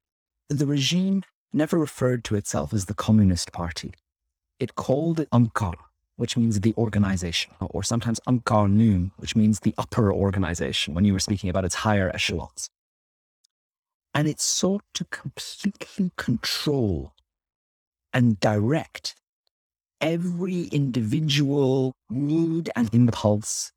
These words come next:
to meet the needs of the state. So, for example,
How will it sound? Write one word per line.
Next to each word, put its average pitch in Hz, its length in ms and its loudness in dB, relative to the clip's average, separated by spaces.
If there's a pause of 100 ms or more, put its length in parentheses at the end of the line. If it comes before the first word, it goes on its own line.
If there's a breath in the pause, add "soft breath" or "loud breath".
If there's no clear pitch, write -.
to - 120 -2
meet 131 280 2 (100)
the 127 80 0
needs 127 420 4
of 104 100 -4
the - 80 -18
state. - 460 -10 (1400)
So, 127 480 0
for 113 220 -2
example, 113 840 0